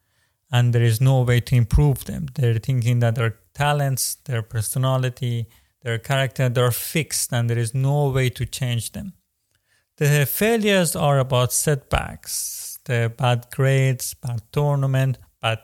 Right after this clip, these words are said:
dates are about they are not talented enough, they are not good enough, they are not good looking enough.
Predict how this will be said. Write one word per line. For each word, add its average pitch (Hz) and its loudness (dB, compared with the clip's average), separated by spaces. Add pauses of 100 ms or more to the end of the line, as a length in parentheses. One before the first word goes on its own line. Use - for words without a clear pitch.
dates 143 -2 (1000)
are 151 2
about 131 0
they 123 0
are 113 2
not 110 -4
talented 143 0
enough, 123 -2
they 120 -2
are 110 -2
not 110 -4
good 135 -2
enough, 123 0
they 110 -2
are 110 0
not 110 -4
good 120 -2
looking 135 0
enough. 117 -4